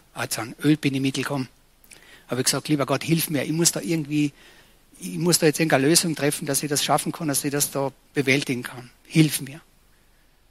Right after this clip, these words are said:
Habe ich gedacht, ich fahre jetzt irgendwo zu einer Gemeinde oder so und frage, ob ich ein Ölbindemittel haben kann oder so irgendwas.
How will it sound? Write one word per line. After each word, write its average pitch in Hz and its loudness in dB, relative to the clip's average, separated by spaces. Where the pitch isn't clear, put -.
Habe - -18
ich 139 -6
gedacht, 131 0
ich 127 0
fahre 135 0
jetzt 131 -4
irgendwo 135 -2
zu - -4
einer 127 -4
Gemeinde 123 0
oder 131 -2
so 135 -4
und 131 -2
frage, 135 -2
ob 127 -6
ich 127 -2
ein 117 -8
Ölbindemittel 139 -2
haben 120 0
kann 127 -6
oder 123 -10
so 123 -2
irgendwas. 123 -6